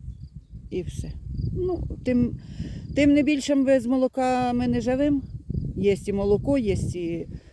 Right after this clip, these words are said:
сир кисломолочний купляємо в одних людей. Все дуже чисте, смачне,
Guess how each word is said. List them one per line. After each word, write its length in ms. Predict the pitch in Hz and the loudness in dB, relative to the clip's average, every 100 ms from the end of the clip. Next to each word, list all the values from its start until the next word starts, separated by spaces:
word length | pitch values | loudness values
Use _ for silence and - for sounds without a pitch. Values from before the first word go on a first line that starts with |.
| - | -8
сир 260 | - 285 | -2 0
кисломолочний 680 | 277 269 262 254 247 247 240 | 0 -2 0 2 0 0 -6
купляємо 580 | - 233 240 240 233 226 | -8 -4 -2 0 0 0
в 40 | |
одних 340 | 226 220 226 214 | 0 0 -2 0
людей. 480 | 220 220 220 214 - - - - - - - 143 143 - | 0 4 4 2 -4 -14 -18 -20 -20 -20 -20 -16 -16 -18
Все 200 | - 202 | -6 -2
дуже 480 | 180 185 180 180 170 - 139 - _ - - | 0 0 2 2 0 -4 -14 -18 _ -20 -16
чисте, 480 | - 262 277 - 233 | -2 0 0 -4 -8
смачне, 760 | - - 196 - - 247 262 | -8 -8 -8 -6 -6 -4 -4